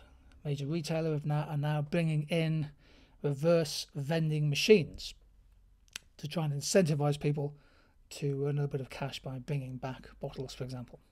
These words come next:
But lots of talk about banning products that are unnecessarily made from plastic. So, for example, cotton buds and,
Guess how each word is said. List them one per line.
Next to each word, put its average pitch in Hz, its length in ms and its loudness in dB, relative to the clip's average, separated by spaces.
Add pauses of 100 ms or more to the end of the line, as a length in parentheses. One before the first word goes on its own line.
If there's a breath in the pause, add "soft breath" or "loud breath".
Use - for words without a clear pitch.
(880 loud breath)
But - 120 -10
lots 147 180 -10
of 143 80 -6
talk 160 240 2
about 147 320 0
banning 175 380 6
products 131 460 -6
that 135 160 -6
are 139 120 -6
unnecessarily 147 600 2
made 135 180 -2
from 143 120 -4
plastic. - 420 -6 (120)
So, 139 140 -8
for 131 120 -10
example, 143 300 -8
cotton 139 300 -4
buds 135 340 -4
and, 127 160 -4